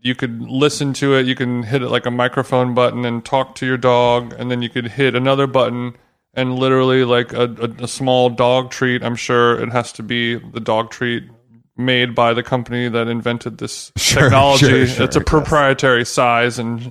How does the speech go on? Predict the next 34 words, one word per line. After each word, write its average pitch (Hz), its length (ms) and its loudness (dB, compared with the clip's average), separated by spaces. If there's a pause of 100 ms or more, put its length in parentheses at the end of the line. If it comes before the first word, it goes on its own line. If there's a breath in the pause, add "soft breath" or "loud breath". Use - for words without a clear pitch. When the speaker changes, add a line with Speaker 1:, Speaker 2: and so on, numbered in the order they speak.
Speaker 1:
and 123 160 -6
shape. 131 440 0
Speaker 2:
I 107 80 2
would 82 140 2
hope. 92 380 2
I 76 100 -4
would 76 120 -2
hope. 80 260 0
Speaker 1:
And 139 140 0
then 143 220 2
it 147 100 2
literally 156 400 6
just 147 220 -2
kinda 135 880 2 (240)
flings 151 640 0
it, 147 360 2 (360)
you 131 100 0
know, 135 240 2
like 135 220 2
a, 131 360 4
like 123 460 -2
when 143 100 2
you 143 80 2
go 143 120 4
to 143 60 6
the 143 60 2
batting 151 380 2
cages 127 400 0
and 127 100 -2
it 127 120 -4
throws 131 280 2
a, 139 60 2
a 127 320 -4
softball 139 560 2